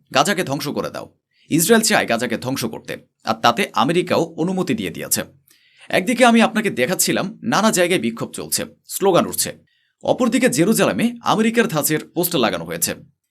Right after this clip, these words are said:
"মেক গাজা জুইশ অ্যাগেইন", গাজাকে আবার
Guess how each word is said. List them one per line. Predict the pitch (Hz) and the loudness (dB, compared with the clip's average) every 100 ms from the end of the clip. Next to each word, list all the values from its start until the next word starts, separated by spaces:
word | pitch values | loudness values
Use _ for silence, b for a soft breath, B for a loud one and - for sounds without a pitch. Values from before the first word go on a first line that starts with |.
| _ _ | _ _
"মেক | 151 214 170 | 0 0 2
গাজা | 147 143 151 - | 0 2 0 -2
জুইশ | - 180 175 | 2 4 4
অ্যাগেইন", | - 58 58 - _ _ _ - | 2 -8 -14 -20 _ _ _ 2
গাজাকে | 151 220 220 | 2 4 2
আবার | 175 | 2